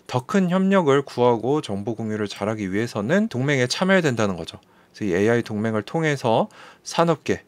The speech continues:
스타트업, 학계, 연구자들, 정부 등이 참여해서 열린 혁신과 과학을 지원하는 그룹으로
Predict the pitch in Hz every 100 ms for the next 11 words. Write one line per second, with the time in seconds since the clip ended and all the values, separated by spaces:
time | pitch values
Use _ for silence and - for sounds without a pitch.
0 | _ - - - 110 90 _ 147 - 113
1 | 92 - 104 123 113 98 92 85 - 107
2 | 117 117 107 - 160 147 156 196 - -
3 | - _ 95 123 160 175 - 151 120 123
4 | 131 - 98 104 104 - - 135 151 139
5 | 123 120 135 98 117